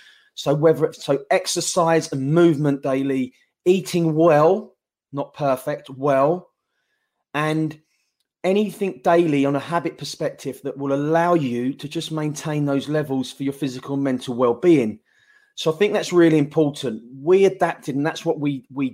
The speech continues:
did for our clients. But I think the biggest thing is now, which I'm seeing, it's, it's people's attitudes as well. Because, like, when gym reopens and we're going back into, like, lockdown's being slightly lifted here in the U K, you're still having,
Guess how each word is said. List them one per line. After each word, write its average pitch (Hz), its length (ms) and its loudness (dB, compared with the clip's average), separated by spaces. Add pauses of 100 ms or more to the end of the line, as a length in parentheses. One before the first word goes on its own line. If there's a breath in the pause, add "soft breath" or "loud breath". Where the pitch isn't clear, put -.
did 139 220 -2
for 127 260 -6
our 113 80 -2
clients. 123 720 -8 (920)
But 170 140 2
I 165 60 -6
think 214 220 -2
the 175 60 -8
biggest 220 380 -2
thing 156 160 -2
is 135 160 -2
now, 170 220 -2
which 165 180 -6
I'm 143 80 -6
seeing, 147 240 -4
it's, 156 340 -6
it's 151 120 -6
people's 156 420 -6
attitudes 147 640 -4
as 113 120 -10
well. 123 440 2 (540 soft breath)
Because, 151 680 -2 (1400)
like, 165 160 -2
when 190 220 0
gym 190 180 2
reopens 175 400 4
and 151 80 -2
we're 147 80 -2
going 156 220 2
back 156 240 -2
into, 151 280 -4
like, 147 180 0
lockdown's 156 380 -2
being 143 140 -2
slightly 143 360 -4
lifted 151 340 -4
here 147 120 -2
in 139 60 0
the 135 80 -2
U 127 220 -2
K, 143 540 -2 (320)
you're 151 180 -4
still 190 340 2
having, 151 640 -2